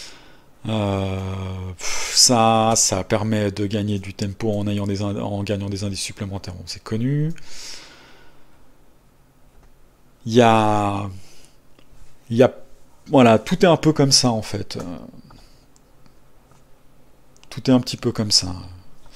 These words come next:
Alors pour, euh, alors oui, je peux encore parler de celle-là. Ça c'est une nouvelle carte, donc justement, j'en, c'est une carte que j'avais au tout début pensé à mettre dans le deck de,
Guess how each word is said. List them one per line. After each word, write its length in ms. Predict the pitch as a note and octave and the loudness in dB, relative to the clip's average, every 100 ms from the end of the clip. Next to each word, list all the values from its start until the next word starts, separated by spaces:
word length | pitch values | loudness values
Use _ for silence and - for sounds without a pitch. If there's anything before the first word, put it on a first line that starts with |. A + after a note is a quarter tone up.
| - - - - - - - - - - - - - - - - - - | -16 -14 -14 -14 -16 -18 -20 -20 -20 -20 -18 -18 -18 -20 -20 -20 -18 6
Alors 280 | C3 B2 - | 8 8 6
pour, 240 | C#3 A#2 | 2 6
euh, 960 | A#2+ A#2 A2+ A2+ A2 A2 G#2+ G#2+ G#2+ A#2 - | 8 8 8 8 6 4 2 0 -2 -4 -2
alors 220 | B2+ - - | -2 -4 -6
oui, 160 | B2+ G#2 - - - | -4 -4 -6 -16 -12
je 60 | |
peux 100 | - | -8
encore 220 | G#2+ B2 | -4 -2
parler 200 | C3+ A#2+ | 2 2
de 40 | A2+ | 2
celle-là. 320 | - A2 C#3 | 2 4 4
Ça 140 | C#3 C3+ | 4 2
c'est 160 | - | 2
une 60 | A#2+ | 2
nouvelle 220 | A#2 A2 | 4 4
carte, 320 | - C3 D3 | 4 2 2
donc 160 | A#2 G2+ | -4 -6
justement, 420 | G#2 - A2+ B2 | -6 -4 -2 -2
j'en, 500 | A2 F#2 F#2+ A2 - | -4 -6 -8 -10 -8
c'est 480 | - - - - - | -4 -2 0 0 -2
une 140 | A2 - | -6 -6
carte 220 | B2 - | -8 -4
que 100 | A2 | -2
j'avais 260 | G#2 G2+ | -2 -2
au 80 | G2+ | -4
tout 160 | - B2+ | -6 -4
début 240 | C3 C#3 | -2 -2
pensé 320 | C3+ B2 - | -4 -2 0
à 80 | A#2+ | 0
mettre 180 | A2 G#2 | -2 -4
dans 120 | G#2 | -6
le 60 | G2 | -4
deck 220 | G#2+ G#2 | -4 -4
de, 200 | G#2+ | -4